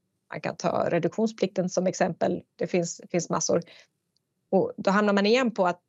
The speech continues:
de implementeras inte på grund av andra faktorer i samhället som inte har ett dugg med tekniken att göra.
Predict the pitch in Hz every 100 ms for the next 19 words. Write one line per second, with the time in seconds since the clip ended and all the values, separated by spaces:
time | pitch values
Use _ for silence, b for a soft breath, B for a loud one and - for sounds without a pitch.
0 | _ _ - 190 190 190 190 185 180 175
1 | 170 175 170 - 185 170 170 165 175 165
2 | - _ 185 190 226 254 220 175 175 175
3 | 170 165 - 180 165 170 165 269 214 170
4 | 170 180 180 170 - - - - 170